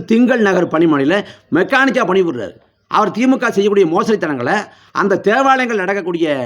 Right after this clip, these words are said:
அந்த தகுடு தத்தங்களை, வரவு செலக்கு கணக்கில் இருக்கக்கூடிய முறைகேடுகளை, கையாளர்களை அம்பலப்படுத்துனதால அவரை பழிவாங்க விதமாக அவரை திங்கள் நகர் பணிமனையிலேருந்து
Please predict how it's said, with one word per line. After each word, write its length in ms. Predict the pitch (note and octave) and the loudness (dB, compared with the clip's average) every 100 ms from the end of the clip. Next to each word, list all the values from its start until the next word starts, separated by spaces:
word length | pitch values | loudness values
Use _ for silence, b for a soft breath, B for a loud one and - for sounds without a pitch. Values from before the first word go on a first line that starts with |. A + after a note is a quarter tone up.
| A2 G#2 _ - | -10 -16 _ -6
அந்த 340 | D#3 F3 D#3 | -2 -2 -4
தகுடு 280 | F#3+ G#3+ A3+ | -2 -2 -2
தத்தங்களை, 520 | F#3 - C#3+ C3 F3+ G3+ b b | -4 -6 -6 -4 -4 -4 b b
வரவு 300 | D3+ F#3+ B3+ | -2 0 0
செலக்கு 320 | - G#3+ G3 F#3+ | 0 -2 -2 -2
கணக்கில் 320 | E3 G3 F#3 | -2 -4 -2
இருக்கக்கூடிய 360 | D#3+ D#3 D#3+ C#3+ | -4 -2 -2 0
முறைகேடுகளை, 600 | D3 G#3+ G#3 D#3+ C3+ E3+ | 0 0 0 0 -2 -4
கையாளர்களை 640 | F3+ F3 A3+ G3 C3 A2+ D#3+ B B - | -2 -2 0 -2 -6 -8 -10 B B -2
அம்பலப்படுத்துனதால 840 | C3+ G#3 C#4+ A#3 G#3+ C#3+ C3+ G#2+ G#2+ D3+ D#3 D3 b b b | 0 2 2 0 -4 -4 -6 -4 -4 -2 -4 -6 b b b
அவரை 240 | D3 F#3 F3+ | -4 -2 -2
பழிவாங்க 520 | - F3 C4 C#4 B3+ | -2 0 2 2 0
விதமாக 400 | F#3 F3 D#3+ B2+ A#2+ D#3+ E3 b b - | -2 -4 -4 -4 -4 -4 -4 b b -4
அவரை 240 | E3 G3 F#3 | -2 0 -2
திங்கள் 340 | G#3+ B3 C4+ | -2 -2 0
நகர் 260 | A3+ G3+ F3+ | 0 -2 0
பணிமனையிலேருந்து 640 | E3 G3+ F3 C#3+ A#2+ B2+ | 0 0 0 -2 -2 -2